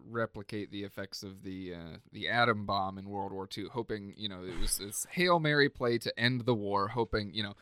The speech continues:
"Oh, if we kill all these people, the Earth Federation will be like, 'All right, fine, you can be free.'"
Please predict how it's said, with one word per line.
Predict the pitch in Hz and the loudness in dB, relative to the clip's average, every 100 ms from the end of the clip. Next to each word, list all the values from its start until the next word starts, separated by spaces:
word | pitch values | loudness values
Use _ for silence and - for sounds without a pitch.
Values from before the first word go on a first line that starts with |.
| - | -6
"Oh, | 127 | -2
if | 113 | -2
we | 202 | -4
kill | 254 - 143 110 | -10 -6 -2 6
all | 123 | 6
these | 117 110 - | 6 0 -4
people, | 156 160 104 98 - _ - | -6 -4 -6 -8 -10 _ -6
the | 143 | 0
Earth | 147 - | 0 0
Federation | 127 113 107 104 107 | 0 2 0 -2 -6
will | |
be | 104 | -4
like, | 101 95 - | -4 -4 0
'All | 113 | 0
right, | 104 - | 0 -2
fine, | 92 90 | -8 -8
you | 101 | -12
can | 98 | -10
be | 95 | -12
free.'" | - 65 | -12 -16